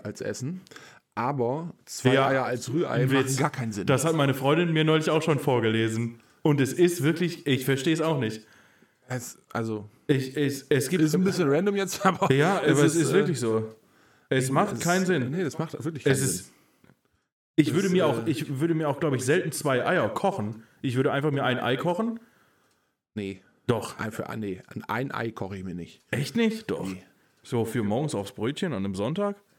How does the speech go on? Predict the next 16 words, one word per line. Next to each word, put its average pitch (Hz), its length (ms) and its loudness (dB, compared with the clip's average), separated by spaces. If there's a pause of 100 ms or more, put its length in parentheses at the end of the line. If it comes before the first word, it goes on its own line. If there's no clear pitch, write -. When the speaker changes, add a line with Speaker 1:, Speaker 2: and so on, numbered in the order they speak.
(380)
Speaker 1:
Ja, 104 80 -8
nee, 98 140 -10 (120)
da 101 140 -14
kann 110 200 -10
ich, 107 100 -8
da, 101 100 -8
also 113 380 -8
würde 117 120 -4
ich 107 60 -10
schon 123 300 -6
zwei 113 360 -6
oder 110 100 -4
drei 104 220 -4
kochen. 90 340 -12 (140)
Speaker 2:
Echt? 151 440 -4
Nee. - 240 -8